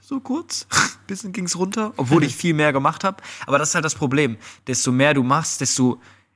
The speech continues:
Speaker 1: weniger Views machst du ja dann auch, weil du halt den Algorithmus dann ein bisschen, dann gehen die Klicks halt ein bisschen runter insgesamt. Aber es bringt dir halt trotzdem mehr, wenn du mehr machst. Aber viele achten halt, wie gesagt,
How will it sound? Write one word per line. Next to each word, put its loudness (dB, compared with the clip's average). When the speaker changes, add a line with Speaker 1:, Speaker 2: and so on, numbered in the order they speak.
Speaker 1:
weniger 4
Views 2
machst 0
du 2
ja 4
dann 2
auch, 2
weil 4
du 0
halt 0
den -8
Algorithmus -4
dann -8
ein -6
bisschen, -8
dann -6
gehen 0
die 0
Klicks -4
halt -4
ein -8
bisschen 0
runter 0
insgesamt. -4
Aber -4
es -6
bringt -2
dir -4
halt -6
trotzdem -8
mehr, -4
wenn -4
du -6
mehr -6
machst. -4
Aber -2
viele 0
achten -4
halt, -8
wie -6
gesagt, -8